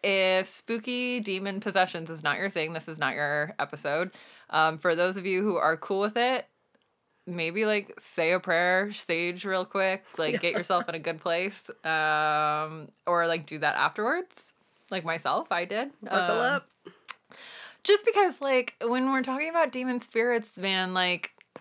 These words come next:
Speaker 1: <sighs> I always try and, like, keep my grandma's advice in the back of my head. She's like, "You don't really wanna mess with that kind of stuff," and she's right, I
Speaker 2: No.
Speaker 1: don't.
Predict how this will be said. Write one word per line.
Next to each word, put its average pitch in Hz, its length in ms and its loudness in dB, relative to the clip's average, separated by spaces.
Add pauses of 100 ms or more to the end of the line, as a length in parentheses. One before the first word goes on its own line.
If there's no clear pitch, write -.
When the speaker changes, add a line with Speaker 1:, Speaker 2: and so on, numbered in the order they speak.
(200)
Speaker 1:
<sighs> - 500 -4
I 214 80 6
always 294 240 0
try 277 180 -4
and, 262 160 -2
like, 214 280 2
keep 220 220 -4
my 196 100 2
grandma's 165 440 0
advice 147 340 0
in 156 60 -12
the 165 60 -8
back 147 160 0
of 156 60 -10
my 160 60 -4
head. 151 180 -2
She's 170 160 -6
like, 170 140 -6
"You 196 80 -6
don't 254 120 -2
really 285 160 -4
wanna 262 200 -2
mess 180 220 -2
with 156 100 -12
that - 160 -2
kind 131 100 -8
of 127 60 -10
stuff," - 240 -2
and 165 100 -4
she's 180 200 -8
right, 151 220 2
I 87 100 0
Speaker 2:
No. - 80 0
Speaker 1:
don't. 156 420 4